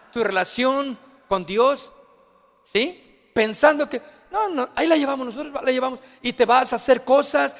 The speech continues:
y te vas a de vacaciones sin poner en cuenta a Dios, sin tomar en cuenta a Dios. Dice, "Reconócelo en todos tus caminos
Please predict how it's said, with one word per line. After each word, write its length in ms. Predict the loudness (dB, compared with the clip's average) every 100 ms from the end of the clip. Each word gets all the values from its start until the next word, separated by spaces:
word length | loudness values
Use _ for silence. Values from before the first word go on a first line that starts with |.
| -20 -14
y 100 | -6
te 100 | 0
vas 180 | 0 2
a 60 |
de 80 | 0
vacaciones 760 | 0 0 -2 0 0 2 0 -4 -16
sin 200 | -10 -6
poner 240 | -2 -2
en 60 | -2
cuenta 380 | 0 0 2 0
a 40 |
Dios, 360 | 4 4 6 2
sin 140 | -2
tomar 220 | 0 2
en 80 | 0
cuenta 340 | 2 0 2 -2
a 40 |
Dios. 280 | 0 -2 -2 -18 _ _ _ _ -20 -20 -20 _ _ _ -20 _ _ _
Dice, 600 | -6 -4 -2 -4 -10 _ _
"Reconócelo 760 | 2 4 6 6 6 6 4 4
en 100 | 6
todos 260 | 6 6
tus 180 | 0 0
caminos 600 | 2 4 2 2 0 -4